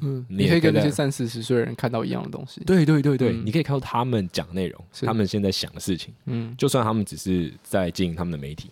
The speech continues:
Speaker 2: 但那个多半
Speaker 1: 虽然大家的解读不太一样。
Speaker 2: 对，对，对，
Speaker 1: 嗯。
Speaker 2: 多半也是他们思考过后，然后转达出来的。
Speaker 1: 是啊。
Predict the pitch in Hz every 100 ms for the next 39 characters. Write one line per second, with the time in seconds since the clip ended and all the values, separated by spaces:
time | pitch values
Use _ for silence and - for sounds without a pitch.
0 | _ 117 113 - 139 139 135 127 78 113
1 | 110 113 - 127 110 104 104 120 104 87
2 | 87 82 73 - 110 120 92 - 98 -
3 | 101 101 95 85 - 113 76 76 _ -
4 | 123 95 - 120 87 78 85 98 85 -
5 | - 82 78 73 78 - 101 92 - -
6 | - 120